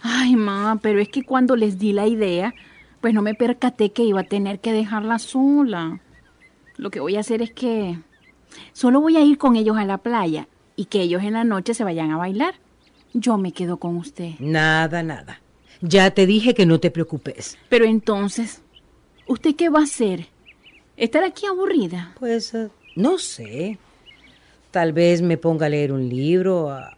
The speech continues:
Speaker 2: a ver televisión. No sé. <laughs> A lo mejor me animo y acepto una invitación a cenar.
Speaker 1: ¡Epa! ¿Varón o mujer?
Speaker 2: Víctor, hija.
Speaker 1: Ajá.
Speaker 2: Pero le dije que lo iba a pensar.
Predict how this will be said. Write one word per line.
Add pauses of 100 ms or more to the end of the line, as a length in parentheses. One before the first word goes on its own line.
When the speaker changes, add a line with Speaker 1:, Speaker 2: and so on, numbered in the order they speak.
Speaker 2:
a
ver
televisión. (680)
No
sé. (1160)
<laughs> (1040)
A
lo
mejor
me
animo (640)
y
acepto
una
invitación
a
cenar. (280)
Speaker 1:
¡Epa!
¿Varón (100)
o
mujer? (180)
Speaker 2:
Víctor,
hija. (280)
Speaker 1:
Ajá.
Speaker 2:
Pero
le
dije
que
lo
iba
a
pensar.